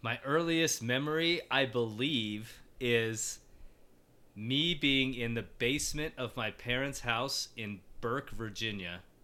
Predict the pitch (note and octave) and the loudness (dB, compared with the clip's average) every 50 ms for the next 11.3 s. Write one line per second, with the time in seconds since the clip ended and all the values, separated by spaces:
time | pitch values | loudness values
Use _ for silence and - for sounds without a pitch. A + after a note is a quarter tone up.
0 | - - - - - - - - - - - - - - - - - - - - | -20 -20 -20 -20 -20 -20 -20 -16 -14 -14 -14 -12 -14 -16 -18 -18 -20 -20 -18 -18
1 | - - - - - - A2+ A2 A2 A2 A2 A2 G#2+ G#2+ G#2+ A2 A2 - - - | -16 -16 -16 -10 -4 0 2 4 4 4 4 4 2 2 0 0 -2 -6 -8 -4
2 | - A#2 A#2+ B2 A#2 C#3 B2+ C#3+ D#3 D#3+ D3+ D3 D3 D#3 D3+ D3+ D3+ D3 C#3 A#2+ | 0 2 2 4 4 2 2 2 2 0 0 2 2 4 6 6 6 4 2 -2
3 | A2 - B2 B2 C3 C#3 C#3+ D3 D#3 - - B2+ B2 A#2 A2+ A2+ - - - - | -2 0 0 0 2 0 0 -2 -4 -2 0 0 0 0 0 -4 -6 -6 -2 0
4 | B2 B2 B2+ C3 C3 A#2 B2+ B2+ B2+ B2 A2+ - - A2 G#2+ G#2 G#2 - - - | 0 2 2 0 -2 0 0 2 2 2 2 2 2 2 2 2 0 -6 -12 -18
5 | - - - - - - - - A#2 A#2 A#2+ A#2+ A#2+ A#2+ B2 C3 C3+ - - - | -16 -12 -12 -12 -12 -12 -10 -8 -6 -4 -2 -2 -2 -2 -2 -4 -6 -8 -12 -14
6 | - - - - - - - - - - - - - - - - - - - - | -14 -14 -14 -16 -16 -20 -20 -20 -18 -18 -20 -20 -20 -20 -20 -20 -20 -20 -20 -20
7 | - - - A#2+ A#2 A#2 A#2 A#2 A2+ A2+ A2+ A2 A2 G#2+ G#2 - - - - - | -20 -10 -4 0 2 2 4 4 2 2 2 0 -2 -4 -6 -8 -10 -12 -14 -18
8 | - - - - - - - - - - - - - - - C3 C#3+ E3 E3+ F#3 | -16 -16 -14 -14 -14 -14 -16 -14 -14 -14 -16 -16 -14 -8 -4 -2 0 0 0 2
9 | F#3 F#3 F#3+ F#3 C3+ D3 - - D3 D#3 E3+ F#3+ G3+ F#3+ - F3 D#3 D3+ D3+ - | 2 2 2 2 0 0 0 0 0 0 2 2 0 2 2 2 2 2 0 -2
10 | D3 E3 - - F3 D#3+ B2+ - - - - - D3+ D#3+ F3 F#3+ F3+ - - D#3+ | -2 -2 0 2 2 4 4 4 2 2 2 4 4 4 4 4 2 2 4 6
11 | D3+ D3 C#3+ C#3+ C#3+ | 6 6 6 4 0